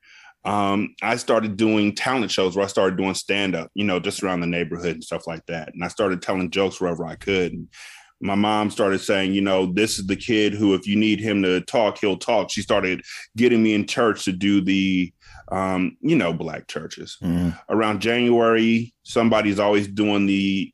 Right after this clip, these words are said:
Speaker 1: "I had a dream" speech. It was me.
Speaker 2: Mm-hmm.
Speaker 1: I, I'm, I was somebody. I was doing the "I had a dream" speech in front of the church, and I was singing the solos in front of the church. Whatever it took to be in front of people, I was there for it. And so it just progressed, um, from there to me.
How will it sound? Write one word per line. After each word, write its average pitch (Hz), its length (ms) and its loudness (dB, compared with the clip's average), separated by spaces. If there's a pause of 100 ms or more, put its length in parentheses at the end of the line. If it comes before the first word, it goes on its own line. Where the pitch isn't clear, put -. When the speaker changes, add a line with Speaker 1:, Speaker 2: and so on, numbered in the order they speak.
Speaker 1:
"I 101 140 2
had 107 180 0
a 98 60 0
dream" 92 400 -2
speech. - 580 -10 (1500)
It 113 80 0
was 101 160 0
me. 92 280 -2 (100)
Speaker 2:
Mm-hmm. 80 280 0
Speaker 1:
I, 104 180 4 (200)
I'm, 101 200 -4
I 104 120 2
was 101 160 -2
somebody. 80 500 -2
I 90 80 0
was 95 140 0
doing 101 220 0
the 98 100 0
"I 95 100 2
had 101 180 -2
a 92 60 0
dream" 95 280 -2
speech 90 260 -4
in 87 60 -14
front 85 220 -4
of 80 60 -6
the 80 40 -12
church, - 360 -8
and 90 80 -2
I 95 80 0
was 90 160 -4
singing 98 240 0
the 90 80 0
solos 92 480 -2
in 87 80 -6
front 87 200 -4
of 82 60 -4
the 85 60 -4
church. 87 300 -4 (320)
Whatever 165 380 2
it 135 140 0
took 127 240 0
to 107 80 0
be 110 140 2
in 101 80 0
front 101 240 -2
of 87 80 -4
people, 87 380 -6
I 95 140 0
was 92 220 -2
there 90 220 0
for - 300 -18
it. - 60 -20 (600)
And 120 160 0
so 131 240 4
it 139 80 6
just 175 240 0
progressed, 127 760 0
um, 104 320 2
from 104 260 2
there 107 400 2
to 104 360 2
me. 113 600 4